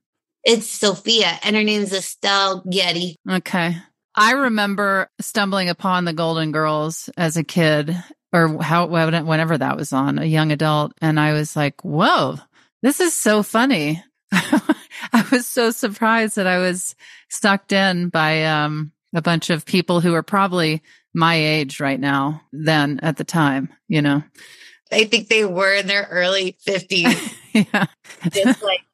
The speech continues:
Speaker 1: dead husbands and, like, middle-aged, ready to die themselves.
Speaker 2: <laughs> Right. Planning their funerals. So, Kristen, you've cited Andy Kaufman as one of your influences. What is it about him that inspired you?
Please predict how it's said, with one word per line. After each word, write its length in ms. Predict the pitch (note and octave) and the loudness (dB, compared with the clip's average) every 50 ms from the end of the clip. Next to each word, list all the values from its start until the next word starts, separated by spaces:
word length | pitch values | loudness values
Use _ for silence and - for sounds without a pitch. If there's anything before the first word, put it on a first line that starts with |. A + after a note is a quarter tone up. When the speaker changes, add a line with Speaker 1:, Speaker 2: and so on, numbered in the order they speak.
| _ _ | _ _
Speaker 1:
dead 200 | G3 F#3+ F#3+ F#3 | 0 0 0 0
husbands 640 | F#3+ F#3+ F#3 F#3 F3+ F3 F3 F3 F#3 F3+ F3 E3+ E3+ F3 | 0 0 0 -2 -2 -2 -2 -2 0 0 0 0 0 0
and, 180 | F#3 F3+ F#3 F#3 | 0 0 0 0
like, 480 | F3+ F3 E3+ E3+ E3+ D#3+ - - _ _ _ - | 0 0 0 0 -2 -4 -8 -16 _ _ _ 0
middle-aged, 480 | C#4+ D4 C#4+ C#4 - - F3+ D4+ - F#3+ | 2 2 4 4 4 2 2 0 0 0
ready 280 | F#3+ F3+ F3+ F3+ F3 F3 | 0 0 2 2 0 0
to 80 | F3+ D#3+ | -2 -2
die 240 | F#3+ F3+ F3 E3+ | -2 -2 0 0
themselves. 760 | E3+ E3+ F3 - F4+ A#3 F3+ F3+ F3+ E3+ E3 E3 - C4 G#3 - | -2 -2 -2 -2 -2 -2 -2 -2 0 0 0 2 2 0 0 0
Speaker 2:
<laughs> 80 | C4+ | -4
Right. 380 | A#3 G3+ G3+ - _ A#3 A3+ - - _ _ _ _ _ _ | -4 -4 -6 -6 _ -8 -8 -8 -10 _ _ _ _ _ _
Planning 400 | - G#3+ G3+ F#3 F3+ F#3 F#3 F3+ | -2 0 0 2 2 0 0 0
their 160 | F3+ F3 F3 F3 | 0 -2 -2 -2
funerals. 600 | - G3 F3+ F3 F3 E3+ E3+ E3+ E3+ F#3 - - - - - - - - - - _ _ _ _ | -2 -2 -2 0 0 0 0 -2 -2 -4 -6 -10 -18 -20 -20 -20 -20 -20 -20 -20 _ _ _ _
So, 400 | - - - A#3+ A#3 A3+ A#3 A3+ - | -6 0 2 2 4 4 2 2 -2
Kristen, 420 | - - B3+ B3 - - B3+ A3+ A3 | -2 -2 0 0 0 0 -2 0 2
you've 240 | A3+ A3+ G#3+ G#3+ - | 2 0 0 -2 -6
cited 1000 | - - - - G#3 F#3 G3 G3+ G3 - - G#3 F3 E3+ E3+ F3 F3+ G3+ F#3+ - | -10 -10 -4 -2 0 0 2 0 -2 -2 -4 -2 0 0 0 -2 -2 -4 -6 -4
Andy 280 | - F3 F3 F3+ F#3 F#3 | -2 -2 -2 0 -2 -2
Kaufman 580 | - - - G3+ F#3 F3 - - - D#3+ E3 E3+ | -4 -2 0 0 0 0 -2 -2 -2 -2 0 0
as 180 | F3 F#3 - | 0 -2 -2
one 120 | - F3+ E3+ | 0 0 0
of 120 | E3+ E3+ | 0 0
your 160 | F3 E3+ E3 | 0 -2 0
influences. 960 | - F3 F3 E3+ E3 - - E3+ E3 E3+ F3 - - - G3 G3+ G3 G3 - - | 0 0 0 0 0 0 -2 0 0 0 0 -2 -2 -2 0 0 0 0 -2 -4
What 300 | - G#3 G3+ G#3+ A3 A#3+ | -2 0 0 2 2 2
is 160 | C#4 B3 - | 2 2 2
it 80 | B3+ | 0
about 320 | A3+ G3+ G3+ G3+ G3 G3 G3+ | 0 0 0 0 0 0 0
him 300 | G3 G3+ F#3 F3 F3 E3+ | 0 0 0 0 -2 -2
that 300 | F3 F3 E3+ D#3+ D#3+ - - | 0 0 0 0 -2 -4 -6
inspired 640 | D#3 E3 D#3 - - - E3+ E3 E3 E3+ E3 - | -6 -6 -6 -6 -6 -4 -2 0 0 -2 -2 -4
you? 300 | - D3+ D3 D#3 D#3 F3 | -4 -4 -4 -4 -4 -6